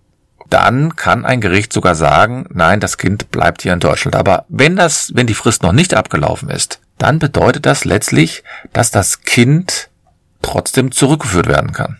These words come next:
Häufig ist es so, dass viele Eltern dann meinen, wenn sie denn hier in Deutschland sind, ja, das ist im Kindergarten, das fühlt sich wohl, das, wir haben jetzt eine Wohnung, ich habe einen Arbeitsplatz und deswegen wäre es doch besser, wenn ich hier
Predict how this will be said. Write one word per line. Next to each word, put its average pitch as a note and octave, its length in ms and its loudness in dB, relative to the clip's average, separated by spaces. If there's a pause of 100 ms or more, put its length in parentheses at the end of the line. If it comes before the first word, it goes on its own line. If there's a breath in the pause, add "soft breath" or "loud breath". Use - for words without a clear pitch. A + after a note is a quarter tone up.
Häufig E3 440 0
ist A2+ 140 -2
es A#2 160 2
so, A#2 480 4
dass - 600 0
viele B2 800 2
Eltern A#2+ 360 2
dann G#2 180 2
meinen, A2 520 4
wenn A2 140 2
sie F#2+ 100 0
denn F#2+ 160 2
hier F2+ 120 4
in D#2+ 40 2
Deutschland F#2 340 0
sind, G#2+ 200 -2
ja, A2+ 280 4
das F#2+ 200 0
ist - 100 -4
im E2+ 140 -2
Kindergarten, A2 840 2
das F#2+ 140 -4
fühlt - 220 -2
sich F2+ 220 2
wohl, A#2+ 560 6 (480 loud breath)
das, - 560 0
wir F#2+ 160 0
haben F#2 120 0
jetzt E2 120 -2
eine E2+ 180 0
Wohnung, B2 400 4
ich - 160 -4
habe E2 200 2
einen D#2 120 0
Arbeitsplatz G#2+ 840 0
und F2+ 240 -2
deswegen G2 800 2
wäre F2+ 240 2
es F2 100 -6
doch - 140 -4
besser, F2+ 360 0
wenn E2 160 0
ich E2+ 140 -2
hier D#2+ 380 2